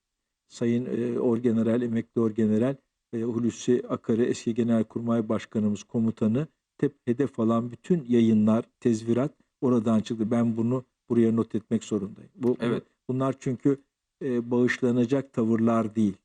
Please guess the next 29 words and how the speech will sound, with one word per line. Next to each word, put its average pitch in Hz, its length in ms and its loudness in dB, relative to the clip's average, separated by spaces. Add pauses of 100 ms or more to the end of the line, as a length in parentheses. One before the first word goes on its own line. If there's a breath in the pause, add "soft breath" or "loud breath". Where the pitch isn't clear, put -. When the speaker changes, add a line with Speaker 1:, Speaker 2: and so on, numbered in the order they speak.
(280)
Speaker 1:
E, 107 340 -2
siyasi 110 560 -2
bakımdan 110 520 -2 (360)
hiçbir - 240 -10
şekilde, 113 720 -4
e, 110 320 0
kabul 113 360 -4
edilmeyece-, 113 680 0
edemeyeceğimiz 110 680 2
ve 117 60 2
mahkum 113 400 0
etmemiz 113 460 -2 (320)
gereken 110 380 0
tavırlar. 104 420 -4 (280)
Speaker 2:
Yani 101 200 -8
gazetecilikle 101 1400 -10
de 110 60 -4
açıklanamaz 98 640 -6
Speaker 1:
Ya - 40 -4
Speaker 2:
diyorsunuz. 160 200 -6
Speaker 1:
şimdi 131 220 2
siz 123 320 0
devamlı 135 400 2
Türk 135 300 0
ordusunun, 127 640 -2
savaşan 131 580 -2
bir 139 60 2
ordu 123 460 2
var. 117 200 0